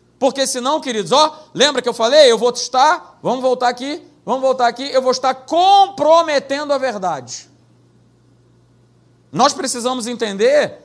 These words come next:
cada um de nós aqui, cada um de nós, né? Nós somos embaixadores de Cristo Jesus sobre a face da terra.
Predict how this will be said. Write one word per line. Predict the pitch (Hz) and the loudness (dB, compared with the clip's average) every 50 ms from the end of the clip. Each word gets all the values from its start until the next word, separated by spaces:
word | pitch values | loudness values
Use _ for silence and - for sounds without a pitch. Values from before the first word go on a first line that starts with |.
| _ _ _ - | _ _ _ -2
cada | 220 240 269 262 254 | 0 0 0 0 -2
um | 247 247 | -2 -4
de | 208 226 | -6 -6
nós | 214 220 214 214 185 | -6 -4 -4 -4 -6
aqui, | 180 175 - 240 233 | -8 -10 -10 -12 -12
cada | - - 262 285 320 320 330 311 285 285 277 | -8 -4 0 2 2 2 2 2 0 -2 -2
um | 285 294 | -4 -6
de | 277 262 262 | -8 -8 -8
nós, | 233 214 208 190 156 131 110 - - - - _ _ _ _ _ _ _ _ _ - | -6 -4 -4 -4 -4 -6 -8 -12 -14 -14 -16 _ _ _ _ _ _ _ _ _ -6
né? | 147 185 233 240 247 180 | -2 0 0 0 -2 -4
Nós | 180 208 233 277 311 330 330 - | -2 0 4 4 4 4 2 0
somos | - - 254 254 277 277 277 269 247 175 190 | -2 -4 -4 -2 -2 -2 -4 -6 -6 -2 -2
embaixadores | 247 269 294 294 262 208 226 240 269 254 - - 220 196 175 202 226 240 233 214 | -2 -2 -2 -4 -4 -4 -2 -2 -2 -4 -4 -6 -6 -6 -4 -2 -2 -2 -4 -6
de | 190 208 - | -10 -14 -12
Cristo | - 214 214 233 226 - | -12 -12 -12 -12 -12 -12
Jesus | 202 196 202 175 147 170 214 196 | -10 -10 -10 -10 -10 -12 -12 -12
sobre | - 208 190 196 | -12 -10 -10 -10
a | 165 | -10
face | - - 185 196 180 | -10 -10 -10 -10 -10
da | - 185 185 | -10 -12 -12
terra. | 175 - 175 175 170 139 139 110 - | -10 -10 -10 -8 -8 -10 -12 -14 -16